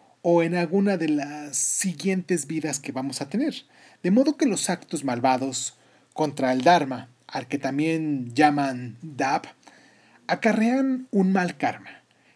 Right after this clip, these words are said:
mientras que los actos bondadosos, que se le denomina punya, dan lugar a, a un buen karma. No obstante, no se trata de una simple, de un simple proceso de causa y efecto,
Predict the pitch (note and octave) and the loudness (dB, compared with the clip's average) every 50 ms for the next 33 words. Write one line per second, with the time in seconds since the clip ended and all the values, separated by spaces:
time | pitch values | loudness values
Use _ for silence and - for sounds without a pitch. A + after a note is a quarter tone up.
0 | _ - F3+ F#3 F3 - F3+ E3 D3+ - F3+ E3+ E3+ D#3 - - F#3+ - - - | _ 0 0 0 2 2 2 0 2 2 2 2 2 2 2 0 -2 -2 -2 0
1 | F3 D3 B2+ C#3+ D#3 E3 F3 F#3 G3 G3 F3 - - D3 D3+ D3 - - _ _ | 0 2 2 2 2 2 2 2 2 2 0 0 0 -2 -2 -4 -6 -12 _ _
2 | _ _ _ _ _ _ _ _ _ - C#3 C#3 C3+ C3 C3 C3 C3 C3 C3 C3 | _ _ _ _ _ _ _ _ _ -6 -4 -2 -2 -2 -2 -4 -4 -4 -4 -4
3 | B2+ - - C#3+ C#3+ C#3+ C3+ C#3 C#3+ C#3+ E3+ F3 E3 D#3 C#3 B2 A2+ G#2+ - - | -4 -2 0 2 2 2 2 2 0 0 0 0 0 0 -2 -2 -6 -10 -12 -8
4 | D3+ D#3 E3+ G3 G3+ F3+ A#3 - - _ _ _ _ _ _ _ _ _ _ _ | -4 0 2 2 2 2 0 -4 -10 _ _ _ _ _ _ _ _ _ _ _
5 | - G3 E3+ A3 A#3+ B3+ B3+ A#3+ G#3+ F#3 G#3+ A3 B3 B3 B3 - _ _ _ - | -4 2 4 6 6 6 6 4 2 0 0 2 0 0 -2 -6 _ _ _ -10
6 | - E3 E3+ E3+ E3 E3 D#3+ D#3+ - - _ - G3+ G3+ F#3+ F3 G#3 A3 G#3 - | -8 -6 -4 -4 -4 -4 -6 -8 -10 -8 _ 2 4 4 6 6 6 6 6 8
7 | D4 D4+ C#4+ A3+ - - _ _ _ _ _ _ _ _ _ _ _ _ _ _ | 6 6 6 4 -2 -6 _ _ _ _ _ _ _ _ _ _ _ _ _ _
8 | _ _ - C4+ F4+ D4 - - B3 G3+ F3 F3+ F3+ F3+ - _ _ _ _ - | _ _ 4 4 4 4 6 4 4 4 4 -2 -4 -6 -8 _ _ _ _ -4
9 | B3 B3+ B3+ C4+ D#4 D4 - C4 B3+ B3+ C4 B3 G#3+ F#3+ F3 E3 E3+ G3 G#3 A#3+ | 0 2 4 4 4 4 4 2 2 4 2 2 4 2 2 2 2 2 2 2
10 | A3+ G3 - - - - F#3 F#3 F#3 F3+ - G3+ G3+ G3 F#3+ F3+ D#3+ D3+ C3+ B2 | 0 -2 -2 -2 -2 0 0 0 0 0 0 0 2 2 4 2 0 -2 -4 -6
11 | A#2 A2+ A#2 - - B3 F#3 D#3 A3+ A#3+ C#4 C#4 - - - C#4+ C4+ - C4+ C#4 | -10 -16 -16 -12 -8 -6 -2 2 4 4 4 4 4 4 4 4 4 6 6 6
12 | C#4+ - - F#3+ D#3+ C#3 C3 - - - F3 E3 C#3+ - - - F3 D#3 C3 C3+ | 6 6 2 -2 -2 -2 -4 -2 0 2 2 2 0 0 -2 0 0 0 0 -2
13 | B2+ B2+ - C#3 C3+ C3+ C#3 C#3 - - C#3+ C#3+ D#3 E3 - C4 B3+ B3+ - - | -4 -2 0 0 2 2 2 0 0 0 0 0 0 0 2 0 0 0 -2 -10
14 | A#2 - | -14 -14